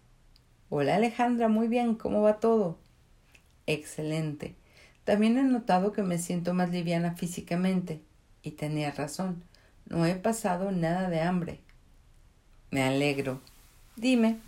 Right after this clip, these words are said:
¿en qué te puedo ayudar? Me entregaron el examen del útero y... y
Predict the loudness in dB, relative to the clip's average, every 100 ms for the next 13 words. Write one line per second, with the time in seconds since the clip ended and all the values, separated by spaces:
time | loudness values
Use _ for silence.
0 | -16 -4 0 2 2 4 6 8 8 6
1 | 4 2 0 -8 -20 -20 _ -20 -20 -20
2 | -20 -20 -20 -20 -20 -20 -20 -4 4 4
3 | 4 0 2 2 2 2 2 2 0 -2
4 | 0 0 0 0 2 2 2 2 2 0
5 | -4 -8 -4 -4 -2 -4 -4 -6 -12 _
6 | _ _ _ _ _ -6 -2 0 0 -2